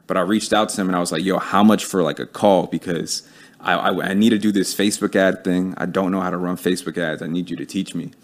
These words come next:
And he charged me, like, a hundred dollars for a call, and I learned Facebook ads in one hour. Now this guy has, like, hundreds of thousands of subscribers on YouTube. Like, he blew up.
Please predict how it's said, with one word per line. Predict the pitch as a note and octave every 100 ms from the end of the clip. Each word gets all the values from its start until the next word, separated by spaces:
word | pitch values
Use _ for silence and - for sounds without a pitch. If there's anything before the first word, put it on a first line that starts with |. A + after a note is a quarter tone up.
| _ _ - _
And | -
he | F#2
charged | A#2+ A2+
me, | A2
like, | F#2 E2+
a |
hundred | F2+ A2+ G#2+ G2
dollars | F#2+ F#2
for | - E2
a |
call, | - F#2 G2+
and | F#2
I |
learned | E2+ F#2 F2+
Facebook | - F#2 - D#2+
ads | D#2+ D#2
in | D2
one | D#2 D2
hour. | D2+ B1+ - - _ _ -
Now | F#2+ A#2+
this | C3 F#2+
guy | G#2+ G#2+
has, | G#2 G2+ F2+
like, | E2+ D2+
hundreds | - G#2 F#2+ F2
of | D#2
thousands | F2 E2+ E2 -
of |
subscribers | - - - D2+ C2+ C#2+
on | C2+
YouTube. | C#2+ - -
Like, | -
he | E2+
blew | E2+ F#2+
up. | E2+